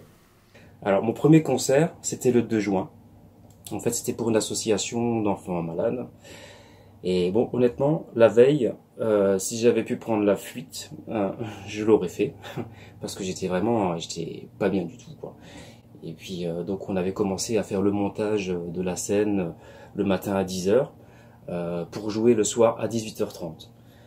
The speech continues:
Et donc là, pendant toute la journée, ben, ça cogitait, ça cogitait, j'étais vraiment, euh, alors, pas bien du tout, quoi. Ensuite, euh, vers quinze heures, quinze heures trente, on a commencé à faire, euh, les balances.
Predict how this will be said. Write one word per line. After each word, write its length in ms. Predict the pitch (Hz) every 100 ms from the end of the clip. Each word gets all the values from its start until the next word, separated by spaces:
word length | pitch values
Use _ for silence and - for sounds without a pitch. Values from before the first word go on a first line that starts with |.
| - - -
Et 220 | 82 85 -
donc 220 | 104 98
là, 140 | 104
pendant 220 | 101 92
toute 180 | 87 -
la 60 | 98
journée, 300 | 98 95 107
ben, 220 | 87 78
ça 180 | 78 -
cogitait, 500 | 92 110 98 90 110
ça 140 | 110 95
cogitait, 600 | - 90 85 101 101 87
j'étais 220 | 82 92
vraiment, 380 | 85 92 104 87
euh, 220 | 78 -
alors, 260 | 87 - - -
pas 160 | 120 107
bien 220 | 107 98
du 100 | 90
tout, 180 | - 101 -
quoi. 180 | - - - - - -
Ensuite, 400 | 170 - 117 -
euh, 140 | 104
vers 240 | 92 95 -
quinze 260 | 104 98
heures, 140 | 107 110
quinze 200 | 107 98
heures 100 | 95
trente, 400 | - 113 113 -
on 120 | 90 92
a 60 |
commencé 540 | 90 101 95 - 104 92
à 40 |
faire, 320 | 82 95 87
euh, 160 | 85 82
les 100 | 90
balances. 520 | 87 87 120 - -